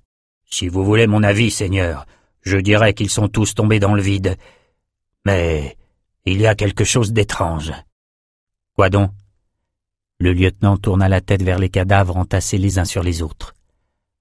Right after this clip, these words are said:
On trouve des chats morts parmi les humains. » « Des chats ? » répéta Nietzsche, troublé. « Une bonne dizaine, oui. » «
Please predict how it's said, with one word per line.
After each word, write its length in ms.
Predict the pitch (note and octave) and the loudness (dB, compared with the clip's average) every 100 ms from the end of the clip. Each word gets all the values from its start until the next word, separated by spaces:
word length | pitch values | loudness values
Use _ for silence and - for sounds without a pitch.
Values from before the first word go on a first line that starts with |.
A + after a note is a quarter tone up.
| _ _ _ _ - | _ _ _ _ -4
On 220 | F#2+ F#2 | -2 -2
trouve 420 | - A2+ A2 F#2+ | 0 2 2 2
des 160 | G2+ G#2 | 2 2
chats 320 | - G2+ F#2 | 0 0 0
morts 440 | F2+ F#2 F#2 F2 | 2 4 4 2
parmi 400 | - F2+ F#2+ F#2+ | 0 0 0 0
les 140 | F#2+ F#2 | 0 0
humains. » « 460 | E2+ F2 E2+ G#2 - - _ _ _ _ _ _ _ _ _ _ _ _ | 0 0 0 0 -2 -16 _ _ _ _ _ _ _ _ _ _ _ _
Des 140 | G#2+ G#2 | -4 -2
chats ? » 380 | - C3+ F#3 - _ _ _ _ _ _ | 0 -2 -4 -8 _ _ _ _ _ _
répéta 380 | G2 F2+ - - | -2 -2 0 0
Nietzsche, 420 | F2+ E2+ - - | 0 -2 -4 -6
troublé. « 500 | F2 - F#2+ F2+ F2 - _ _ _ _ _ _ - | -4 -4 -2 -2 -2 -6 _ _ _ _ _ _ -4
Une 280 | F#2 E2 E2+ | -2 -2 0
bonne 200 | G#2 F#2 | 0 0
dizaine, 520 | F#2 F2 F2+ C#3+ C3 | -2 0 2 2 2
oui. » « 280 | G2+ G2+ A2 | 0 0 -4